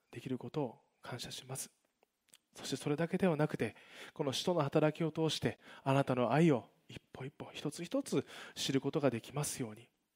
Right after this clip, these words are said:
えー、どうか、えー、導いてください。そして、えー、これからこのメッセージを聞く、えー、すべての人が、神様、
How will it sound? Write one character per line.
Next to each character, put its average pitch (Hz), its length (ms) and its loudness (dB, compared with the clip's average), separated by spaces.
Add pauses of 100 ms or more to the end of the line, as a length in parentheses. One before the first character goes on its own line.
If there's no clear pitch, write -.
(1700)
え 110 340 -10
ー、 - 40 -20
ど 123 80 0
う 113 40 -2
か、 110 240 -2 (160)
え - 260 -10
ー、 123 40 -12
導 117 320 -8
い - 20 -6
て - 80 -6
く 110 100 -8
だ 107 100 -10
さ - 160 -2
い。 110 100 -6 (2750)
そ 135 60 -4
し - 100 -4
て、 139 240 8
え 117 180 -2
ー、 - 20 -6
こ - 120 -4
れ 123 80 0
か 151 80 0
ら 151 80 4
こ 156 120 -4
の 151 80 2
メ 156 100 4
ッ - 20 -2
セ 156 140 0
ー - 20 2
ジ 120 100 -2
を 117 60 -4
聞 - 120 -16
く、 - 300 -2
え 120 180 -12
ー、 - 20 -10
す - 140 -8
べ 240 120 2
て 226 100 2
の 156 120 2
人 127 160 -2
が、 107 180 -4 (340)
神 131 160 -6
様、 117 300 -4